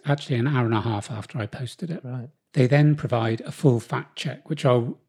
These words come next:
Speaker 1: read to you in a minute. So it then has a heading, "Delete post. Accounts that repeatedly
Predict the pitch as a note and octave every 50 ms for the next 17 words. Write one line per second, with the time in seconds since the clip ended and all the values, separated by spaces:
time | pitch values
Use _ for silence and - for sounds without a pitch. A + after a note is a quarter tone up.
0 | _ _ - F3 C3+ B2 A#2 - - - C#3 A2 G#2 G#2 G#2+ G#2 G2+ F#2 G2+ A2+
1 | _ _ _ _ _ - - D#3+ C#3 C3+ F3 - - D#3+ E3 G3 D#3+ D3 E3+ D3
2 | D#3+ - - C#3 B2+ B2+ A#2 A2+ A#2 C3 A3 B3 _ _ - C#3 A#2 A#2+ C3+ C#3+
3 | D3+ - - - - - C3+ A2+ A2 - - - - - - _ _ _ _ _
4 | _ _ _ _ - C3+ - - - D#3+ F#3 G3 - - - - - G3+ F3+ D#3
5 | C#3 D3 - - F3 E3+ - - - - - C3+ A2+ G#2+ B2 C#3+ -